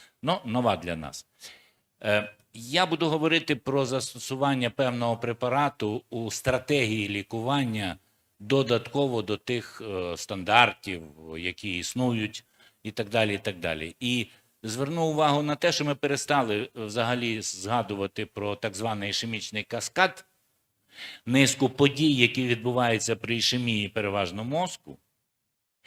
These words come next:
А там такі події, на які ми вплинути фактично не можемо, на більшість з них.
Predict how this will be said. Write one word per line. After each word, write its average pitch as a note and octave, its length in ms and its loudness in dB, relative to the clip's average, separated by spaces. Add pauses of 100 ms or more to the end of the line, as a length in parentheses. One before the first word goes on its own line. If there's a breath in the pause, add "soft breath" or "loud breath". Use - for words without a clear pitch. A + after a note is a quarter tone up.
(260 loud breath)
А G#2+ 120 -2
там D#3 260 2
такі E3 280 0
події, D#3+ 460 0
на C#3+ 140 4
які D3 220 -2
ми D#3+ 120 -2
вплинути F3+ 600 0
фактично B2+ 760 0
не D#3 180 0
можемо, F2 680 -2 (380)
на C3+ 120 4
більшість A#2+ 600 4
з - 120 -2
них. A2 400 0